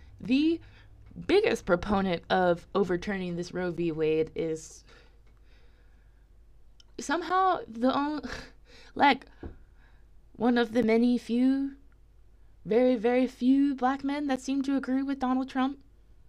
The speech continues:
Like, <laughs> I know that there are more than just, like, one or two, but there's not a lot. Or if they are, they're not really, like, coming forward about themselves. But,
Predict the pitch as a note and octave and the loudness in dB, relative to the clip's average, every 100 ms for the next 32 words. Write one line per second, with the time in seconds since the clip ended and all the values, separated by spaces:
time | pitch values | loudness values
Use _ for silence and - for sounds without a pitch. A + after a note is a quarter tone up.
0 | - - - - - - - - - - | -20 -20 -20 -20 -20 -20 -20 -20 -20 -20
1 | _ - - - A3 G#3 - - _ - | _ -20 -20 -6 -2 -2 -6 -20 _ -20
2 | - - _ - - - F#3 F#3 F3+ G3+ | -20 -20 _ -20 -14 -8 -6 -4 -6 -6
3 | F#3+ - - _ - - - - - - | -8 -10 -18 _ -20 -20 -20 -20 -20 -20
4 | - - _ - - - _ - - _ | -20 -20 _ -20 -20 -20 _ -20 -20 _
5 | - G3+ A3 A3 G#3 G3 F#3 F3 D#3+ F3+ | -10 -4 0 0 -2 -4 -2 0 0 0
6 | F#3+ F#3+ F#3+ G3 G3 G3 - G3+ - - | -2 -6 -6 -8 -8 -10 -8 -10 -10 -20
7 | - - - D#3+ G3+ G3 F#3 G3+ G#3 E3+ | -20 -20 -8 -4 -2 -2 2 6 6 4
8 | B2+ A#2+ C3+ F3+ G3+ G3 E3+ B2 - - | -10 -12 -2 2 4 6 6 4 0 -12
9 | - - - - - - D#3 D#3 C#3+ D#3 | -20 -20 -20 -20 -20 -12 -6 -4 -4 -2
10 | E3+ F3+ F3 D#3 - - F3+ E3 C#3 B2+ | 0 0 -2 -4 -4 -4 -2 -2 -2 -2
11 | A#2 - - - - - - - - - | -4 -10 -20 -20 -20 -20 -20 -20 -16 0
12 | F4 E4+ D#4+ D#4+ F4+ F4+ D#4+ G3+ F#3+ F#3 | 0 2 4 6 8 8 8 8 6 4
13 | F3+ F#3 F#3+ F#3+ G#3+ C4 - F#3+ F3 C#3 | -2 0 2 2 2 -2 -6 -4 -4 -4